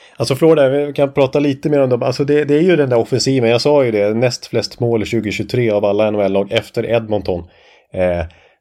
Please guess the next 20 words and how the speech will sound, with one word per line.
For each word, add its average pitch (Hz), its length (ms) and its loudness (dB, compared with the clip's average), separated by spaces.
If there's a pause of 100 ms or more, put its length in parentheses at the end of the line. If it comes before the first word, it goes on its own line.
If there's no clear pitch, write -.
(100)
men 135 320 0
de 156 200 4
alltså 147 300 0
vinner 185 320 2
den 139 80 2
här 131 80 2
serien 127 320 2
mot 120 200 -6
Boston 123 460 -2 (240)
trots 180 360 0
att 143 100 -2
de 139 100 0
släpper 127 340 -2
in 135 240 -2 (100)
tre 185 240 2
mål 143 400 0
minst 131 420 -2
i 139 80 -2
varje 131 320 0
match. - 320 -10